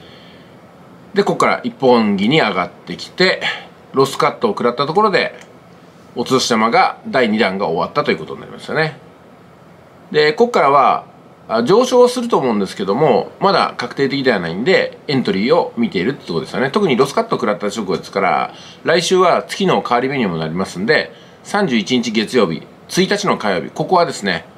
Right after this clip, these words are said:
え、エントリーをもうしない勢いでちょっと控えて相場を見るようにしていきたいと思います。四時間終わりですね。で、次四時間を見ていきます。四時間は、ダブルボトムからの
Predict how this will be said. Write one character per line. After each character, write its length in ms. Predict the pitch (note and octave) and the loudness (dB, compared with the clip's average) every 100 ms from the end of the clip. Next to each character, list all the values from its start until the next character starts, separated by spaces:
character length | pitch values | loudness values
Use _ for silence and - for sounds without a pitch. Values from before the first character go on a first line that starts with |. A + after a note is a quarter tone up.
| - - - - | -20 -20 -20 -2
え、 160 | G2 | 2
エ 40 | D3 | 2
ン 80 | - | 2
ト 80 | |
リ 120 | G2+ G2+ | 0 4
ー 120 | B2+ | 4
を 240 | F2+ - - - | 2 -4 -12 -8
も 140 | G2+ | -4
う 20 | |
し 160 | - F3+ | -2 0
な 100 | G3 | 2
い 160 | F#3 E3 | 0 0
勢 220 | F#3 A#2+ | 2 2
い 20 | |
で 140 | E2 | 0
ち 80 | - | -6
ょ 40 | - | -8
っ 20 | |
と 60 | F#2+ | -8
控 260 | - A#2+ | -2 -2
え 40 | F2+ | -2
て 160 | C2+ | -6
相 160 | - G#2 | -4 0
場 100 | G2 | 0
を 40 | |
見 120 | F#2+ F#2+ | 0 -2
る 80 | |
よ 80 | D#2+ | -4
う 40 | C#2+ | -6
に 100 | E2+ | -10
し 100 | - | -8
て 80 | |
い 80 | D#2 | -8
き 80 | - | -8
た 80 | C#2 | -10
い 60 | |
と 100 | - | -10
思 100 | A#1+ | -14
い 40 | - | -16
ま 120 | - | -14
す。 320 | - - - - - - - - - - - - - | -14 -16 -18 -20 -20 -20 -20 -20 -20 -20 -20 -20 -16
四 80 | |
時 140 | - - | -14 -14
間 80 | - | -14
終 80 | |
わ 60 | - - | -16 -18
り 80 | - | -20
で 180 | - - | -20 -20
す 160 | - - | -20 -18
ね。 280 | - F#2+ - - - - - - - - | -16 -18 -18 -20 -20 -20 -20 -20 -20 -14
で、 80 | - | -8
次 200 | G3 G3+ | -2 4
四 120 | F3 | 4
時 100 | D#3 | 4
間 140 | C#3 A#2+ | 2 0
を 40 | |
見 120 | G2 | 0
て 120 | E2 D2+ | -6 -8
い 80 | |
き 100 | - | -10
ま 400 | B1 A1 G1+ - | -14 -14 -14 -14
す。 280 | - - - - - - | -16 -18 -20 -20 -20 -12
四 120 | - E3+ | -2 0
時 100 | F3+ | 2
間 220 | D#3 C3 | 2 4
は、 340 | D3+ A#2 - - - - - - | 4 2 0 -8 -20 -20 -20 -8
ダ 160 | A2 B2+ | 0 2
ブ 80 | C#3 | 2
ル 140 | C#3 | 2
ボ 100 | C#3+ | 2
ト 100 | B2 | 2
ム 140 | G#2+ | 2
か 140 | F#2+ G#2 | 2 0
ら 80 | A2+ | 2
の 340 | G3+ B2+ E2 | 2 2 0